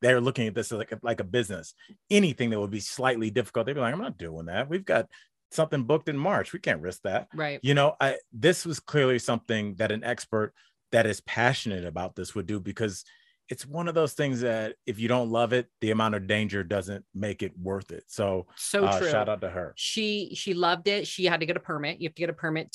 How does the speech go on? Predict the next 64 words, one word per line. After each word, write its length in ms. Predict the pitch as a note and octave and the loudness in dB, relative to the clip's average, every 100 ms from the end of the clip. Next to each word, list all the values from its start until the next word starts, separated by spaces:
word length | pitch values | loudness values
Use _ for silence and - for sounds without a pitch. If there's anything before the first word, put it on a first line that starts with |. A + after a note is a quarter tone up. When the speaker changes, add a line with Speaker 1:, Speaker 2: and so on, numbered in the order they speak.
| - | -4
Speaker 2:
to 460 | E3 D3+ D3 D3 | -4 -2 -4 -6
hike 340 | - F3 D#3+ D#3+ | -2 0 0 -2
Jade 300 | F3 E3 D#3 | -2 0 2
Mountain 400 | D3+ C#3+ D3 D3+ | 2 2 0 -6
and 120 | D3 C#3+ | -4 -4
all 120 | D3 | -4
these 180 | D3+ D3+ | -6 -6
different 320 | D#3+ D#3 D3 | -6 -8 -10
peaks 380 | - D#3 - D#3+ | -8 -8 -8 -8
in 80 | |
Taiwan. 680 | D3 D3+ C#3+ D3 D3 C#3 C#3 - - - - | -2 -2 -2 -4 -4 -6 -8 -14 -20 -18 0
And 340 | F3 D#3+ D#3 | 2 4 0
it's 160 | D#3 F#3 | -2 -2
a, 80 | F3+ | 0
I 100 | F3+ | 0
think 180 | A#3 A#3 | 0 -2
it's 80 | |
a 60 | A3 | -4
four-month 520 | - F#3 F3 E3 D#3 | 0 2 2 0 -2
waiting 240 | D3 D3 C3+ | -4 -2 2
Speaker 1:
That's 160 | B2 | 4
the 80 | C#3 | 6
only 160 | B2+ A2+ | 4 4
Speaker 2:
list. 120 | G#2 | 0
Speaker 1:
reason 160 | F#2+ | 0
I 100 | G2 | 0
don't 160 | F#2 F2 | 0 -2
do 80 | F2+ | -4
it. 60 | |
I 100 | F2+ | -2
didn't 260 | F2+ F2 E2+ | -4 -6 -10
got 160 | - - | -10 -6
the 60 | |
permit 320 | - G#2 C4 | -2 2 2
yet. 200 | F#2 - - | 2 0 -2
Speaker 2:
<laughs> 40 | F#3 | -10
Sure. 540 | - - - D#3 C3+ - - | -14 -10 -2 -2 -2 -4 -8
Speaker 1:
I'm 200 | - F3+ | -8 0
Speaker 2:
I'm 120 | A3 | 4
right 140 | B3+ A3 | 6 8
there 180 | A3+ A#3 | 8 8
with 180 | F#3 B3 | 8 10
Speaker 1:
<laughs> 100 | E3 | 10
Speaker 2:
you, 60 | |
Speaker 1:
I 60 | - | 12
Speaker 2:
though. 60 | F#3 | 10
Speaker 1:
wouldn't 160 | A#3 | 12
make 120 | F#3+ F#3 | 10 10
Speaker 2:
I, 40 | |
Speaker 1:
it 20 | |
out 120 | F3+ | 8
of 40 | D#3+ | 8
the 60 | D3 | 2
parking 440 | - D3+ - A#2+ | 4 2 4 0
lot. 220 | G#2 F2 - | 0 -2 0
Speaker 2:
I 180 | G3 B3 | 8 8
Speaker 1:
<laughs> 220 | A#3+ A3+ G#3 | 8 6 8
Speaker 2:
camped 400 | C#4 A3 C#4+ C#4+ | 8 8 8 8
with 140 | G#3 - | 6 4
Al, 320 | E3 D#3 D#3 | 4 4 0
and 100 | F3+ - | -2 2
Al 180 | F3+ | 2
was 140 | F#3+ | 4
a 80 | F#3+ | 2